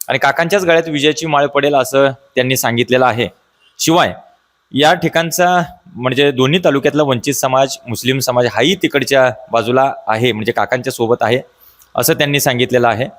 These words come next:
या मुलाखतीमध्ये अगदी आज प्रचाराचा शेवटचा दिवस आहे, वेळात वेळ काढून आपण सडेतोडला वेळ दिलात,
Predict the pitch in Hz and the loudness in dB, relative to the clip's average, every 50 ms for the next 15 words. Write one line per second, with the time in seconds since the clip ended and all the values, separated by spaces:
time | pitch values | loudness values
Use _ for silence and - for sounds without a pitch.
0 | - _ _ _ _ _ _ _ _ _ - 110 131 151 156 165 170 165 147 - | -20 _ _ _ _ _ _ _ _ _ -4 0 2 4 4 4 2 0 -2 -6
1 | - 113 123 135 151 143 156 147 156 147 143 131 131 143 147 123 113 120 127 139 | -6 -2 0 0 2 0 0 -2 -2 0 0 2 2 2 2 0 0 0 2 2
2 | 131 131 131 131 - 123 117 - 123 131 120 - - - 117 113 120 123 - 131 | 2 2 0 -2 -2 -2 -2 0 0 -2 -2 -4 -4 -2 0 0 0 0 -4 -4
3 | 120 113 104 98 107 127 - _ _ _ _ _ _ _ _ _ _ - - 123 | -2 -2 -2 -2 -4 -6 -10 _ _ _ _ _ _ _ _ _ _ -2 0 2
4 | 139 151 - - 143 147 143 - - 139 131 131 135 127 123 - 131 127 127 127 | 2 2 2 2 2 2 2 2 2 0 2 2 0 0 0 0 -2 -2 -2 -4
5 | - - _ _ _ _ - - 123 123 127 - 131 131 139 139 123 127 160 170 | -10 -12 _ _ _ _ -4 -2 0 0 2 2 2 2 2 4 4 4 2 2
6 | 135 110 107 | 2 0 0